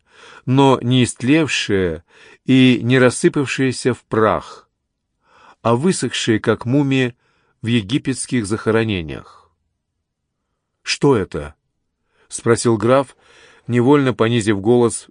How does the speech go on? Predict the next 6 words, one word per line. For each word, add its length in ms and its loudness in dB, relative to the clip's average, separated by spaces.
из 180 -2
уважения 500 0
к 80 -20
мертвецам. 760 -6
"Это 260 2
склеп, 480 0